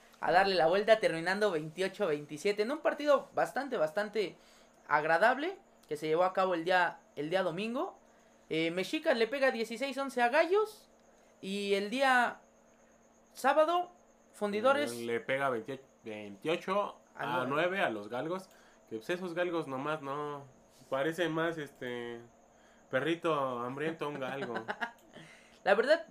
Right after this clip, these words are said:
Speaker 1: véanla, la pasan en, en YouTube. Y también para los que tienen televisión de paga en
Speaker 2: En
Speaker 1: Ad-,
Speaker 2: Adrenalina,
Speaker 1: Adrenalina.
Speaker 2: que
Speaker 1: Se pone
Speaker 2: es,
Speaker 1: bien buena, güey.
Speaker 2: que es variante de, de T U D N, que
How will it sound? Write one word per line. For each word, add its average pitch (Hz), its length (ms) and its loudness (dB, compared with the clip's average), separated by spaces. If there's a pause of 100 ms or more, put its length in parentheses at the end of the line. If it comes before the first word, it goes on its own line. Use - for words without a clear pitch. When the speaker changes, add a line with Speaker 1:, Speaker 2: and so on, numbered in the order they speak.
Speaker 1:
véanla, 285 640 4
la 175 220 2
pasan 262 460 2
en, 175 480 -2
en 180 340 -2
YouTube. 339 460 2 (360)
Y 180 140 -6
también 208 420 -2
para 240 200 2
los 170 160 2
que - 120 -6
tienen 214 320 -4
televisión 180 420 -4
de 190 100 -6
paga 214 400 2
en 165 100 -6
Speaker 2:
En 127 240 0
Speaker 1:
Ad-, 123 60 -2
Speaker 2:
Adrenalina, 123 500 -4
Speaker 1:
Adrenalina. 165 580 -4 (260)
Speaker 2:
que 127 160 -4
Speaker 1:
Se 135 60 -2
pone 190 140 2
Speaker 2:
es, 180 60 2
Speaker 1:
bien 190 160 0
buena, 180 460 0
güey. 160 140 -8 (300)
Speaker 2:
que 151 80 0
es 156 160 -2
variante 160 500 2
de, 117 600 -6
de 110 200 -4
T 110 120 -12
U 143 80 -8
D 156 180 -2
N, 202 340 -6
que 110 440 -6